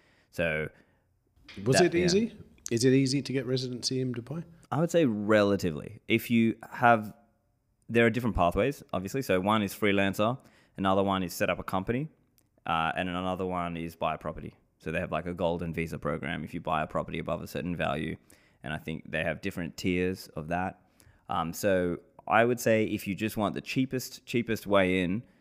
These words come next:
Speaker 1: probably looking at, like, a, a freelancer pass or permit, uh, via some of the different organizations that offer that. And you can find,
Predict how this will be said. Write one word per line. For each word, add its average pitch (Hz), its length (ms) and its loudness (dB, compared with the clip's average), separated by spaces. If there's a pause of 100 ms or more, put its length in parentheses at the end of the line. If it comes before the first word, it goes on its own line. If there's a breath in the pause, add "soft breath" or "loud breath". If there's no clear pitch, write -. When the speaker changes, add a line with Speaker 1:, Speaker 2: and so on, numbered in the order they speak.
(200 soft breath)
Speaker 1:
probably 104 540 4
looking 95 300 0
at, 87 60 -2
like, 87 180 0
a, - 160 -2
a 95 80 -6
freelancer 90 880 0 (600)
pass 87 340 2
or 80 80 -2
permit, 92 420 -2 (360)
uh, 82 240 -2
via 82 460 0
some 87 200 -6
of 85 40 -6
the 85 80 -6
different 80 360 -8 (140)
organizations 85 680 -2
that 80 140 0
offer 92 240 2
that. 82 320 -4 (320 soft breath)
And 95 100 2
you 90 60 0
can 90 120 0
find, 87 480 2